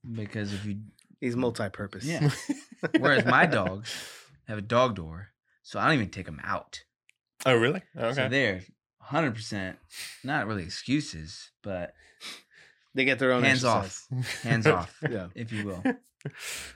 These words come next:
Speaker 1: So, but have I ever used dogs? Or I've, I used to have an Alaskan Malamute named Shadow.
Speaker 3: Alaskan Malamute?
Speaker 1: Malamute.
Speaker 3: What's that?
Speaker 1: One of my favorite dogs.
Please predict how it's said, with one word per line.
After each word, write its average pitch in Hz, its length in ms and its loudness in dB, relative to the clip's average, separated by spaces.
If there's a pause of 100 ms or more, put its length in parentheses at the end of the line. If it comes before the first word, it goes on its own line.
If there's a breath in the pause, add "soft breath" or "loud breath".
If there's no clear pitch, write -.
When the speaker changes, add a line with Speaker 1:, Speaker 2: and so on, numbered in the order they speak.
(320 loud breath)
Speaker 1:
So, 131 240 2
but 117 180 2
have 127 220 2
I 113 160 4
ever 117 380 0
used 139 380 -4
dogs? 139 720 -4
Or 117 260 -6 (180)
I've, 135 180 -10
I 117 200 -6
used 127 200 -8
to 127 60 -6
have 120 80 -4
an 113 80 -6
Alaskan 107 480 -6
Malamute 98 460 -4 (180)
named 92 160 -12
Shadow. 92 420 -6 (720)
Speaker 3:
Alaskan 113 760 0
Malamute? 107 340 4
Speaker 1:
Malamute. 95 480 -2
Speaker 3:
What's 131 220 -8
that? 123 240 -6 (100)
Speaker 1:
One 123 140 -4
of 127 80 2
my 113 80 2
favorite 110 340 -4
dogs. 98 400 -10